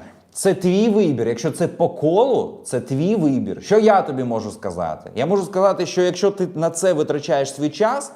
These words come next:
то ти дебіл. Не можна на це витрачати свій час. Це погано, це ненормально. Зупинись, блядь.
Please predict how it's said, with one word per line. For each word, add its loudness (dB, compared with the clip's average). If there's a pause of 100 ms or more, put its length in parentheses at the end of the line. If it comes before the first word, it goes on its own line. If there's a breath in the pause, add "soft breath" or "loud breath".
то -6
ти 0
дебіл. 0
Не 0
можна 0
на -6
це 0
витрачати -2
свій -8
час. -6
Це 0
погано, 0
це -4
ненормально. 0
Зупинись, 0
блядь. -10